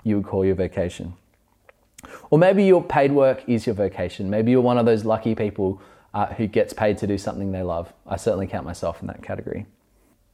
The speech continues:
I don't, I want to broaden out our understanding of vocation, but I don't want to broaden it so much that it becomes synonymous with our identity.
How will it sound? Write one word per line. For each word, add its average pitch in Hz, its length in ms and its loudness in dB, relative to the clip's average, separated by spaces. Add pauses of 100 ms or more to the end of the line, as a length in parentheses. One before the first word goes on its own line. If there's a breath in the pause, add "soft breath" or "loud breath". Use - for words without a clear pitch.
I 151 80 8
don't, 208 240 8
I 165 120 6
want 214 160 6
to 254 40 6
broaden 196 340 6
out 147 360 2
our 120 320 6
understanding 127 580 2
of 123 80 2
vocation, 117 480 0
but 123 200 2
I 131 80 4
don't 196 200 2
want 226 120 4
to 202 40 2
broaden 143 340 4
it - 160 -10
so 139 300 0
much 131 300 0
that 113 160 2
it 110 180 0 (160 loud breath)
becomes 113 380 -2
synonymous 101 560 -2
with 101 100 -6
our 95 160 2
identity. 92 540 -4